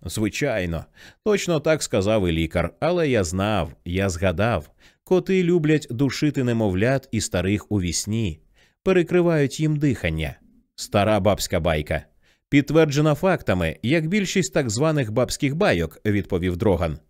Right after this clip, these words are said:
"Бачте, коти люблять місити лапами м'які речі. Подушки, товсті кошлаті килими або ковдри. Ковдру в колисці чи ковдру на ліжку старої людини. Взяти, наприклад, е, хоч зайву вагу".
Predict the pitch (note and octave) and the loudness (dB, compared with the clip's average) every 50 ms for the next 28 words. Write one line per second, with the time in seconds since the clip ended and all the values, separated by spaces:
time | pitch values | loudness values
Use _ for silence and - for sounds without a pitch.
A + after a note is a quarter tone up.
0 | _ _ _ _ _ _ _ - F3 G3 F#3 C3+ - - - F#3 - E3 F3+ F3 | _ _ _ _ _ _ _ -6 -2 -2 -2 -2 -2 -2 -2 -2 0 0 -2 0
1 | A3 G#3+ G3+ F3+ F#3+ F3+ E3 E3+ E3 D#3 - - C#3 C#3 D3+ C3+ - F3 F3 E3 | 0 0 2 2 2 2 2 2 0 0 -2 -4 -2 0 0 0 0 0 0 0
2 | - C#3+ B2+ C#3+ C#3 C3+ - C3 B2+ B2+ B2 B2 B2+ B2 - - D3+ D3+ B2+ F#2 | 0 0 0 0 0 -2 -2 -2 -2 0 0 0 -2 -2 -2 -2 -2 0 0 -2
3 | - - - D2 - - _ _ _ _ _ _ - F2+ F#2+ A#2 C#3 C3 A#2+ A2 | -2 -4 -8 -8 -8 -10 _ _ _ _ _ _ -2 0 2 2 4 2 2 0
4 | - - B2 G#2+ - - F2 D#2 - - - A2+ A2 - G2+ F2 - G2 G2 G2+ | 0 -2 -2 -2 0 -2 -4 -4 -4 -4 -4 -4 -2 -2 -4 -4 -2 -2 -2 -2
5 | F#2 G2 F2 - - E2 D#2+ D#2+ D#2 D#2+ G2 A#2 B2 B2 A#2 G#2 - _ _ - | -2 -4 -8 -8 -6 -6 -6 -4 -4 -2 -2 0 2 2 0 0 -4 _ _ -20
6 | - - _ _ - F#3+ F3+ G3 F#3 - - A2 G2 F#2 E2 D#2+ E2 F2 D#2+ C#2+ | -20 -20 _ _ -6 -2 2 2 2 2 2 2 2 2 2 0 0 -2 -2 -2
7 | - _ _ _ _ _ _ _ _ - G#3+ G3+ F#3+ F3 E3 E3+ E3+ D#3 C3+ - | -4 _ _ _ _ _ _ _ _ 0 2 2 2 4 4 4 4 2 2 -2
8 | - - D3+ D3+ D#3 D3+ C3+ - - - D3 C3+ B2 A2 - - - - A2+ G2+ | -4 -2 0 2 2 2 0 -2 -4 -2 0 2 2 0 0 -2 -2 -2 -2 0
9 | - C3+ C#3 B2 A2+ A2+ A#2 A2+ G#2 F#2+ G2 A#2 C3+ B2 - - A#2 - - - | 0 0 0 0 0 0 2 2 2 2 0 0 0 -2 -2 -4 -8 -6 -4 -2
10 | G#2+ G#2+ G#2+ G#2+ G#2 A2 C#3+ E3 E3 D#3+ A2+ E2+ D#2 D2 C#2+ - _ _ _ _ | -2 0 2 2 2 0 0 0 0 0 0 0 -4 -6 -8 -12 _ _ _ _
11 | _ _ _ _ - D3 D3+ F#3 A3 G3+ - E3+ D3 C#3 B2 - E3+ E3+ - D3 | _ _ _ _ -8 -4 0 2 0 2 2 0 0 0 0 0 -2 0 2 0
12 | B2 - - B2 A2+ A2 A2 G#2 - D3+ C3+ - - - B2+ A2 B2+ C#3+ A#2 A#2 | 0 0 0 0 0 2 2 0 0 -2 -4 -4 -6 -6 -6 -2 -2 0 0 0
13 | A2+ A#2+ A#2+ B2+ C3+ A#2+ G2 F#2 D#2+ C2+ - | 0 0 0 0 0 -2 -2 -4 -4 -6 -6